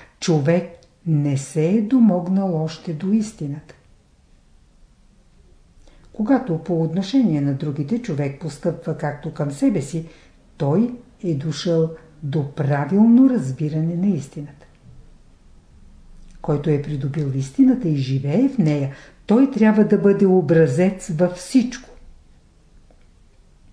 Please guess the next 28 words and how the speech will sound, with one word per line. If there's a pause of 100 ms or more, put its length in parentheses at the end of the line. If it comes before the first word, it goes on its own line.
(720)
Докато
сравнява
една
религия
с
друга,
едно
учение
с
друго (260)
и
се
произнася
за
правотата
им, (520)
човек (680)
не
е
дошъл
още
до
истината. (2000)
Иска
ли
да
намери
истината,